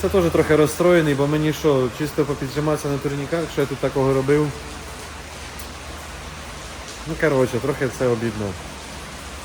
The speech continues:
В спортзал не хочу йти, тому що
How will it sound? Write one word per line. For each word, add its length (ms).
В 80
спортзал 360
не 80
хочу 280
йти, 180
тому 320
що 340